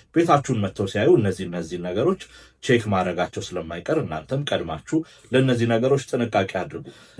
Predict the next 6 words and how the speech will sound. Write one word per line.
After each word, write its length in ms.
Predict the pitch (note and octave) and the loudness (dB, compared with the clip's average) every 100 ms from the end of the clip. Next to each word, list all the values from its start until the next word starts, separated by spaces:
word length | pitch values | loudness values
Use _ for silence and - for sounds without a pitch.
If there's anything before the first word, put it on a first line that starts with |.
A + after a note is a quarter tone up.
| C#3+ | 0
እነዚህ 340 | D#3+ D#3+ F3+ F#3+ | 4 6 6 4
ጥንቃቄዎች 580 | F#3 F3 F3 F3 E3+ E3+ | 2 4 6 6 4 2
የሚደረጉት 680 | F3 F3 E3+ F3 F#3 F#3+ D3+ | 2 4 4 6 4 4 2
ህፃናቱን 500 | C#3 C#3 C3+ B2 C3 | 4 4 4 0 0
ከመጠበቅ 520 | C3+ C3+ C3+ C#3 C#3+ | 0 0 0 0 2
አንጻርና 520 | C#3 C#3 C#3 C#3+ D3+ | 2 2 2 2 2